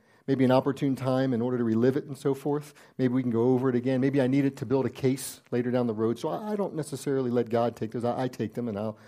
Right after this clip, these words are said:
I'll hold on to them for a while. But no, our example here,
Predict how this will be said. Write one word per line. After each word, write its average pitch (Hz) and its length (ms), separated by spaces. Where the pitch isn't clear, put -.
I'll 131 120
hold 123 240
on 117 160
to 104 60
them 101 120
for 110 160
a 95 60
while. 98 400
But 170 100
no, 185 340
our 165 160
example 160 400
here, 143 340